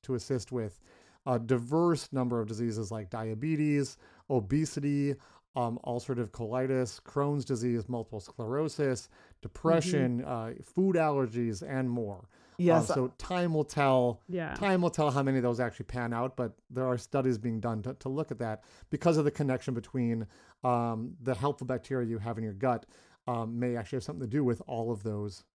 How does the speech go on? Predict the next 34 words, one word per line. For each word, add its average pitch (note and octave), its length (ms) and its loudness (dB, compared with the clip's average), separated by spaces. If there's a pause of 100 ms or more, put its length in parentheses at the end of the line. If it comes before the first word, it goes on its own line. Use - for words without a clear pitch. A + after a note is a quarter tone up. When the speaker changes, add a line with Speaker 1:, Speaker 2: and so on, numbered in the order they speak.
Speaker 1:
diseases, A#2+ 480 -2
which A2 180 -12
is G2+ 200 -8 (520)
just A#2+ 280 -2 (420)
wild. G#2+ 600 -6 (100)
Speaker 3:
I F#3 140 10
find F#3 320 8
that E3+ 140 8
Speaker 1:
Um, C3 40 0
Speaker 3:
such F#3 240 8
Speaker 1:
so F#3 80 8
Speaker 3:
a - 20 6
Speaker 1:
clearly - 140 0
Speaker 3:
fascinating F3 600 8
area D#3+ 220 6
Speaker 2:
Well, D#3 100 8
Speaker 3:
of D3 60 2
Speaker 2:
it C#3+ 40 4
Speaker 3:
research. - 400 0
It's - 180 -10
just - 460 -12
amazing. - 380 -6
Speaker 1:
Yeah, C3 300 4 (520)
it's D#3 220 2
Speaker 2:
It A#3+ 60 6
Speaker 1:
something. C3 200 -2
Speaker 2:
really B3+ 380 4
is. D#3+ 640 -2
Speaker 1:
Really C3+ 260 4
something. A2+ 460 -6
Um, B2+ 300 2
Speaker 2:
Well, A#3 120 4
I A#3+ 60 6
mean, B3 340 6